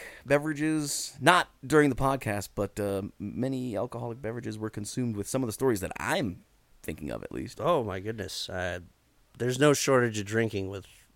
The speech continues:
Speaker 2: with our history.
Speaker 1: Yeah.
Speaker 2: I
Speaker 1: Oh,
Speaker 2: am,
Speaker 1: yeah.
Speaker 2: I'm not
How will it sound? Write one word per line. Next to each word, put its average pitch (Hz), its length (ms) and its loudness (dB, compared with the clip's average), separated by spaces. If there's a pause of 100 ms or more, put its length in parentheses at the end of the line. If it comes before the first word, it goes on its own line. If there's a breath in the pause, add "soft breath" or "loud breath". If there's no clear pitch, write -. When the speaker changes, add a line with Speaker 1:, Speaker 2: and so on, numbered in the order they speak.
Speaker 2:
with 98 300 -8
our 95 160 -2
history. 107 600 0 (140)
Speaker 1:
Yeah. 104 300 -2 (180)
Speaker 2:
I - 60 -2
Speaker 1:
Oh, 120 140 8
Speaker 2:
am, 117 160 4
Speaker 1:
yeah. 95 100 -2 (960)
Speaker 2:
I'm 113 160 0
not 123 260 4